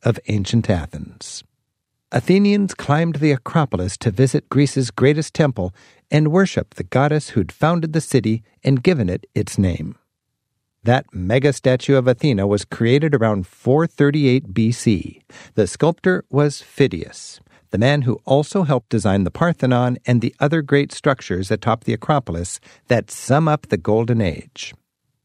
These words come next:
Phidias's original statue was carried off in late antiquity and is now lost to history. But this miniature copy,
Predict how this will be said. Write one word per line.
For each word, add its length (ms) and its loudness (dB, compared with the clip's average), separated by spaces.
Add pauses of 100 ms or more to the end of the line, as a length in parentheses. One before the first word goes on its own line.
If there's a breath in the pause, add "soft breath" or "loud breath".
(540)
Phidias's 560 0
original 440 0
statue 420 0
was 160 -6
carried 320 0
off 240 -2
in 100 -6
late 200 2
antiquity 640 -2 (240 loud breath)
and 100 4
is 160 2
now 240 2
lost 440 0
to 80 -2
history. 520 -4 (520)
But 220 -2
this 420 0
miniature 480 2
copy, 500 -4